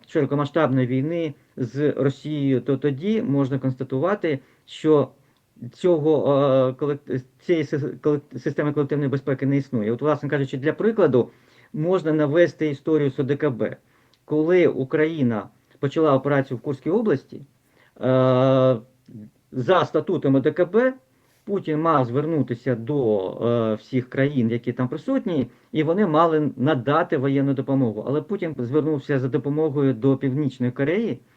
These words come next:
І я переконаний, знаєте, на триста відсотків, що у неформальних, е, м, консультаціях всі лідери країн О Д К Б фактично послали Путіна,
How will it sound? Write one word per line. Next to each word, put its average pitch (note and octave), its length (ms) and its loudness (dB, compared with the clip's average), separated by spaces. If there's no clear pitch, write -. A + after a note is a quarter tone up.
І D#3 300 -4
я F#3+ 180 4
переконаний, G3 680 2
знаєте, E3 280 -2
на D#3 120 0
триста F3+ 340 -2
відсотків, B2 540 -2
що C#3+ 360 2
у D#3 180 0
неформальних, D#3 920 2
е, B2+ 120 0
м, A#2 540 -2
консультаціях D#3 920 0
всі C#3 460 -2
лідери B2+ 580 0
країн C3+ 240 0
О B2+ 40 0
Д C#3 100 -4
К D3+ 120 -4
Б F3+ 500 0
фактично D3 400 -8
послали C#3 400 -2
Путіна, E3 600 -4